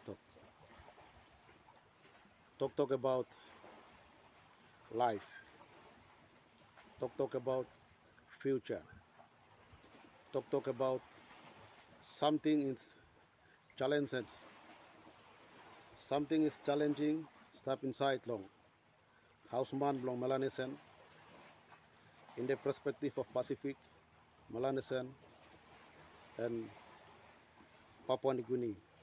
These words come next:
People of West Papua, on behalf of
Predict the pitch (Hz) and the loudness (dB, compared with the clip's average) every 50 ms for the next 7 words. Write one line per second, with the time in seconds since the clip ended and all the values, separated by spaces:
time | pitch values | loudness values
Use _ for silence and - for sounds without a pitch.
0 | - - - - - - - - - - - - - - - - - - - - | -20 -20 -20 -20 -20 -20 -20 -20 -20 -20 -20 -20 -20 -20 -20 -20 -20 -20 -20 -20
1 | - - - - - - - - - - - - - - - - - - - - | -20 -20 -20 -20 -20 -20 -20 -20 -20 -20 -20 -20 -20 -20 -20 -20 -20 -20 -20 -20
2 | - - - - - - - - 415 - - - - - - - - - - _ | -20 -20 -20 -20 -20 -20 -20 -20 -20 -20 -20 -20 -20 -20 -20 -20 -20 -20 -20 _
3 | _ - - - - - - - - - - - - - - - - - - - | _ -20 -20 -20 -20 -20 -20 -20 -20 -20 -20 -20 -20 -20 -20 -20 -20 -20 -20 -20
4 | - - - - - - - - - 147 156 147 160 160 160 156 151 143 123 - | -20 -20 -20 -20 -20 -20 -8 0 4 4 4 6 6 6 6 8 6 6 4 0
5 | - - - - - 120 131 - - 151 143 139 - 131 127 123 120 127 135 139 | -12 -20 -16 -8 -4 -4 -2 0 4 4 4 4 4 2 2 2 2 2 2 2
6 | 131 139 123 139 139 139 131 - - 123 117 | 0 2 2 2 2 2 0 -2 -2 -4 -4